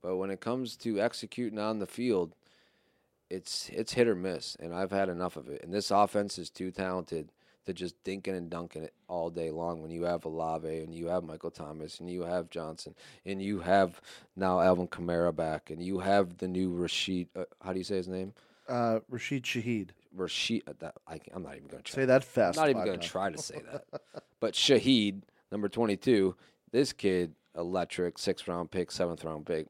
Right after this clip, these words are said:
Speaker 1: They have, and the defense is arguably top five in the league when
Speaker 2: I
Speaker 1: it's
Speaker 2: think it
Speaker 1: playing
Speaker 2: is for
Speaker 1: well.
Speaker 2: sure.
Speaker 1: One, one hundred percent.
Speaker 2: Yep.
Speaker 1: Certainly one of the best corners in the league. One of the best,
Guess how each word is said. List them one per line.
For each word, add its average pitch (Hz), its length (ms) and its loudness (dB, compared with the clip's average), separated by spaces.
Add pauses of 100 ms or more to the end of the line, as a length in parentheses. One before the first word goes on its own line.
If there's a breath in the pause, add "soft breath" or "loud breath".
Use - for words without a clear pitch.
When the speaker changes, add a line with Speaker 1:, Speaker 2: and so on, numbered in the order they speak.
(120)
Speaker 1:
They 117 220 -2
have, 127 420 6 (240 soft breath)
and 120 160 2
the 127 60 8
defense 127 560 0
is 113 280 -2 (760)
arguably 131 760 4
top 127 240 6
five 139 300 6
in 151 80 2
the 147 80 4
league 170 320 4
when 117 140 6
Speaker 2:
I 98 40 2
Speaker 1:
it's 90 60 -4
Speaker 2:
think 127 160 0
it 120 40 4
Speaker 1:
playing 110 140 2
Speaker 2:
is 98 80 -2
for 92 80 -4
Speaker 1:
well. 82 80 -4
Speaker 2:
sure. 110 320 -2
Speaker 1:
One, 139 300 -4
one 151 160 4
hundred 139 240 0
percent. 139 460 0
Speaker 2:
Yep. - 60 -2
Speaker 1:
Certainly 127 520 2
one 104 260 -2
of 95 60 -4
the 95 60 -4
best 98 240 0
corners 123 440 0
in 90 100 -8
the 85 60 -8
league. 90 380 -4 (240 soft breath)
One 95 120 -6
of 95 60 -6
the 95 60 0
best, - 240 -4